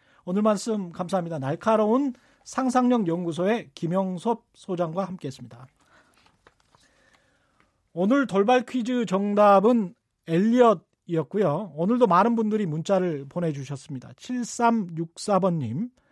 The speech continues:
영어로 L로 시작한다고 해서 정정해서 엘리엇으로 다시 보냅니다. 정답 맞추셨습니다.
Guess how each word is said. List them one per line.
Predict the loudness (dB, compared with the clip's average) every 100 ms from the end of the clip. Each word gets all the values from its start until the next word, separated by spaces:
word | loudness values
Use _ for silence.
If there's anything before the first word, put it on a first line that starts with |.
| _ _ _ _ _ 0
영어로 | 4 6 6 4
L로 | 2 2 4 6 4
시작한다고 | 4 -2 -4 -2 -2 -2 0 0
해서 | 0 0 -2 -4 -6
정정해서 | -4 -2 0 -2 -4
엘리엇으로 | -4 0 2 0 0 0 0 0 -6 -6
다시 | -6 -4
보냅니다. | -6 -8 -10 -14
정답 | -4 0 4 4 2 _ _
맞추셨습니다. | -16 -14 -14 -16 -18 -20 -20